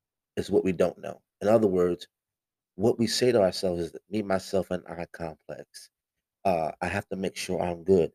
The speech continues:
But we just read the scripture where it said, "Let each man esteem the other more than themselves. Let the man think on other people's things more than his own things."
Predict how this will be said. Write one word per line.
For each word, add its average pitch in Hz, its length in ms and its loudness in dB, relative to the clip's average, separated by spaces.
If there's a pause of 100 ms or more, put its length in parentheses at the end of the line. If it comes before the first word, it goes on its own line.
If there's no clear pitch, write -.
(320)
But - 160 4
we 95 100 2
just 95 280 -2
read 95 180 4
the 87 60 -8
scripture 120 420 0
where 85 180 2
it 82 100 0
said, 82 360 -2
"Let 92 280 2
each - 260 -6
man 90 220 -2
esteem 98 680 -6 (480)
the 90 160 6
other - 400 4 (380)
more 95 180 0
than 82 180 -6
themselves. 87 640 -2 (560)
Let 98 300 4
the 101 140 4
man 90 400 -4 (140)
think 120 240 0 (220)
on 87 180 -4 (120)
other 135 240 6
people's - 400 -4
things - 300 -8
more 113 240 0
than 95 140 0
his 87 200 -6
own 127 320 0
things." - 300 -18